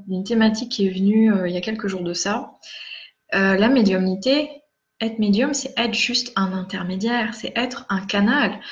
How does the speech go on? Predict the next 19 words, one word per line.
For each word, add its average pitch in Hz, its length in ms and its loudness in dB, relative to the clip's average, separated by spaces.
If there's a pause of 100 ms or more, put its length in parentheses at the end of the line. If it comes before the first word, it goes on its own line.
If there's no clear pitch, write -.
(320)
Peu 262 100 -4
importe 269 520 -2
que 240 380 0
ce - 140 -10
que 214 100 -6
vous 214 140 -4
transmettiez, 233 560 0
ce 226 140 -2 (180)
soit 190 140 -2
de 185 100 0
l'énergie, 196 600 2
voilà, 185 200 0
des 185 120 -2
soins 196 220 -2
énergétiques, 208 880 -4 (420)
que 208 100 0
ce 208 200 -2
soit, 220 760 4
euh, 190 380 0